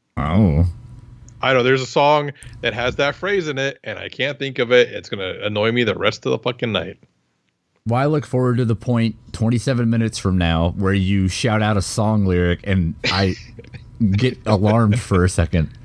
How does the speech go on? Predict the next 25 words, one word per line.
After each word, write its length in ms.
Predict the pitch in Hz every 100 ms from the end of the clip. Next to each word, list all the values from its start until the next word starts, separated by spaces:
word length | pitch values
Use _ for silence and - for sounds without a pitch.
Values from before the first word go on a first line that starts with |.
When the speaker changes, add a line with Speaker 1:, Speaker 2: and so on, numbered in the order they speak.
| -
Speaker 2:
<laughs> 220 | - -
'Cause 1300 | - - - - - 339 - - - 214 - - - 160
I 80 |
never, 340 | 139 170 165 131
ever, 440 | 135 156 127 110
like, 180 | 110 110
just 220 | 123 113 -
re-, 180 | 113 107
say 280 | - - 139
song 340 | 120 - 123 139
lyrics 300 | 101 101 -
in 100 | 98
a 60 |
podcast. 680 | 90 95 92 - 92 104 - - _ _ _
Speaker 1:
Never. 520 | 95 98 101 85 67 69 - - - - - - - - - - - - - - - - - - -
So 160 | -
she, 320 | 127 - 180 165
uh, 180 | 147
she 200 | 131 -
saunters 580 | 123 - 160 147 139 123
over 400 | 113 110 104 107
and 180 | 104 98
she's 160 | - -
like, 140 | 110
"Hey, 480 | 123 175 165 80